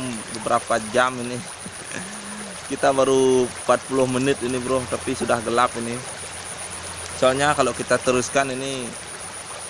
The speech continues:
hasil gambarnya kurang bagus dia, bro, dan ini aja sudah sangat gelap ini. Tapi nanti kita upload aja, bro.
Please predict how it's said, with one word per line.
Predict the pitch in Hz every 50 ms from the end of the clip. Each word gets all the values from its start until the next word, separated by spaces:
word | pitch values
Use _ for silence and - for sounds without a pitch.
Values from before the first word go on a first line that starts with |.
| - - - - - - - - - - -
hasil | - - - 139 131
gambarnya | 127 123 123 127 131 135 131 135 151 156
kurang | - - 139 131
bagus | 127 123 123 123 127 139 -
dia, | - 135 131
bro, | 123 123 127 120 113
dan | 120 117 117
ini | 117 117 117 120 120
aja | 120 110 127 127 131
sudah | - 120 113 117 117 - - - - - - - - - - - -
sangat | - 117 113 113 107 - -
gelap | 113 104 104 110 117 120 - -
ini. | 117 113 113 117 120 - - - - - - - - - - - - - - - - - - - - - - - - - - - - - - - - - - - -
Tapi | - 127 120 - 151
nanti | 147 143 139 156 135
kita | 135 - - 120 123 113
upload | - - 127 123 117
aja, | 120 117 123
bro. | 120 117 117